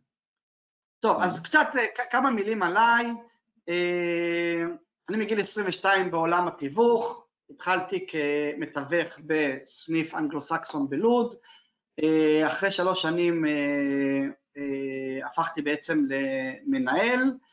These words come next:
Speaker 1: ואחר כך במשך הרבה שנים הייתי זכיין, אה, באנגלוסקסון. אני בעצם התחלתי לעבוד, אה, בזמנו אצל רונן שטרית, שמכיר אותו היום הבעלים של כל רשת אנגלוסקסון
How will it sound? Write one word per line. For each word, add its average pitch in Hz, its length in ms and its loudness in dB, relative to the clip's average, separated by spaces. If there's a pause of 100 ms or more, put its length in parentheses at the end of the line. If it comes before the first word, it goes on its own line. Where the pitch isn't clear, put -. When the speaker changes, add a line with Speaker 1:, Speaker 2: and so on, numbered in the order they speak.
(400)
Speaker 1:
ואחר 196 220 0
כך 214 140 -2
במשך 185 380 0
הרבה 160 220 0
שנים 165 380 -2
הייתי 147 640 2
זכיין, 214 680 0 (540)
אה, 147 840 -2 (100)
באנגלוסקסון. 214 1040 0 (160)
אני 151 80 -4
בעצם 170 260 -6
התחלתי 175 440 -4
לעבוד, 156 560 0
אה, 139 140 2
בזמנו 139 400 0
אצל 156 160 -2
רונן 147 280 2
שטרית, 233 600 -2 (100)
שמכיר - 400 -10
אותו 147 320 -4
היום 143 260 0
הבעלים 139 560 2
של 139 220 -6
כל 143 260 -4
רשת 135 260 -4
אנגלוסקסון 196 880 2